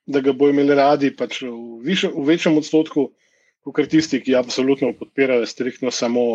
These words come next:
eh, tele konzervativce, ne, oziroma torice, em,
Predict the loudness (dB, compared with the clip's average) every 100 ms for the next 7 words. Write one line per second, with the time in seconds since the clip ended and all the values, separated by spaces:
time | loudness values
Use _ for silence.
0 | -4 -8 -12 -18 -20 -20 -20 -18 -18 -12
1 | -6 -4 -4 0 0 2 -2 -2 -10 -20
2 | -18 -20 -4 -2 0 -2 -4 -6 _ _
3 | _ _ _ _ _ _ -6 -4 -2 -4
4 | -4